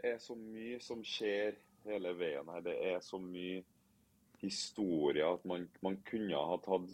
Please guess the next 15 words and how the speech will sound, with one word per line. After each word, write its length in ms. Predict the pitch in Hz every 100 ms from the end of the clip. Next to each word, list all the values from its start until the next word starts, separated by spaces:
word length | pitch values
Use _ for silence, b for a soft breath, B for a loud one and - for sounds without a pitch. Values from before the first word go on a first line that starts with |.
| -
tusenvis 440 | - 101 80 76
av 160 | 82 82
historier 500 | 85 - 92 73 69
på 200 | - 85
det 160 | 80 82 -
folk 320 | 90 82 - -
ikke 360 | - - 67 69
får 280 | - 90 80
med 100 | 67
seg, 220 | - 90
og 60 | 95
det 60 |
er 40 | 90
jo 60 |
egentlig 240 | 90 80